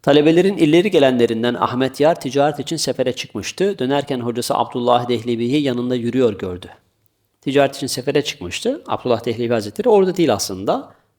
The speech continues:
Bir baktı yanında yürüyor, öyle gördü. Ahmet Yar'a "Hızlı yürü, kafile geride kalsın. Çünkü yolda soyguncular, yol kesiciler vardır.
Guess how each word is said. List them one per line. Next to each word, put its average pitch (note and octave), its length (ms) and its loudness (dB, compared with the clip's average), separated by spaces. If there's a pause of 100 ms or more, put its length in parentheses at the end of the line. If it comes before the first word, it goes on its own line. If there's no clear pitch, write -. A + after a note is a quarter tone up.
(140)
Bir A#3+ 80 0
baktı G#3 240 0
yanında F3 340 4
yürüyor, G2+ 400 -2 (100)
öyle A#2 240 0
gördü. F#2 300 -12 (680)
Ahmet A3+ 400 -2
Yar'a G#3 480 -2 (180)
"Hızlı D#3+ 340 0
yürü, G2 320 -6 (760)
kafile C#3 360 -2
geride C3 320 0
kalsın. F#2+ 480 -6 (180)
Çünkü D3 300 -4
yolda C3+ 280 2
soyguncular, A#2+ 760 -2
yol B2 160 -2
kesiciler A#2+ 540 -4
vardır. G#2+ 400 -2